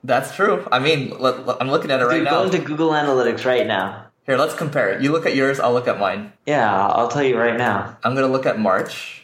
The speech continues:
Speaker 1: Okay,
Speaker 2: I'm
Speaker 1: so
Speaker 2: like, "There's
Speaker 1: March.
Speaker 2: no way you get that much traffic from your homepage, from Google only." Like, if you do the filter and
Speaker 1: I'm gonna segment for
Speaker 2: analytics,
Speaker 1: organic.
Speaker 2: all users pick organic traffic, organic search, whatever you have
Speaker 1: Yep,
Speaker 2: in your
Speaker 1: that's what I'm doing.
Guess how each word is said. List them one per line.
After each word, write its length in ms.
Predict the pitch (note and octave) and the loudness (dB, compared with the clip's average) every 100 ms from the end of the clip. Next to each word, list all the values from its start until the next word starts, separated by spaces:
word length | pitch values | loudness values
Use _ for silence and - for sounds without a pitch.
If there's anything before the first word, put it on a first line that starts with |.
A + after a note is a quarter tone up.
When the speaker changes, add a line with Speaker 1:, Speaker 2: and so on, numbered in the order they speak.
| - | -16
Speaker 1:
Okay, 260 | A2+ A2+ G#2 | -8 -2 0
Speaker 2:
I'm 100 | C#3+ | 2
Speaker 1:
so 40 | |
Speaker 2:
like, 200 | C#3+ C3+ | 2 0
"There's 260 | C#3+ C3 A2+ | 0 0 0
Speaker 1:
March. 240 | A#2 - | -2 0
Speaker 2:
no 160 | C#3 C3+ B2 | 2 2 2
way 240 | A#2 G#2 | 2 0
you 80 | G#2 | -2
get 140 | G#2 | 0
that 160 | G2 F#2+ | 0 0
much 240 | G2 - | -4 -6
traffic 520 | - A#2 F#2+ - - - | -2 0 0 -2 -6 -4
from 440 | B2 A2 G#2+ A2 | 0 0 0 -2
your 100 | G#2 | 0
homepage, 380 | A#2 A#2 A2 G#2+ | 0 0 0 0
from 340 | - D#3+ C#3 | 0 0 0
Google 420 | C3 C#3+ B2 A#2 | 0 2 2 2
only." 500 | B2+ B2+ G2+ F#2+ F#2+ - | 2 0 0 -2 -4 -6
Like, 200 | C3 C#3 | 0 0
if 140 | - C3+ | 0 0
you 80 | C#3+ | 2
do 140 | D#3 | 2
the 160 | C#3+ C#3 | 2 2
filter 560 | D3 D#3 D#3 D#3+ D#3+ | 0 2 2 2 2
and 240 | - C3 C3 | 0 0 2
Speaker 1:
I'm 40 | |
gonna 160 | C#3 C3 | 2 2
segment 460 | B2+ C#3+ D3 C3+ | 2 0 0 0
for 160 | C3+ C#3+ | 0 0
Speaker 2:
analytics, 40 | |
Speaker 1:
organic. 460 | C3 A#2+ G#2+ A2 - | 0 2 2 2 2
Speaker 2:
all 220 | C3 C3 C3 | 0 0 -2
users 360 | B2+ B2+ A#2+ | 0 0 0
pick 220 | - - | -2 0
organic 540 | - A#2+ A2+ A2+ B2 - | 0 2 2 0 0 0
traffic, 380 | B2+ D3 C3 A#2+ | 0 0 0 0
organic 540 | A2 G#2+ G#2+ G#2+ G#2+ | -2 0 0 0 -4
search, 440 | - A2+ A#2 - - | -2 0 0 -2 -2
whatever 260 | A2 A2 | 0 0
you 140 | G2 G2 | 0 0
have 240 | G2 G#2+ | 0 0
Speaker 1:
Yep, 120 | B2 | 0
Speaker 2:
in 40 | G2+ | 0
your 100 | A2+ | 0
Speaker 1:
that's 100 | A#2+ | 2
what 100 | C3 | 0
I'm 100 | A#2+ | -2
doing. 340 | G#2+ C#3 | -2 -4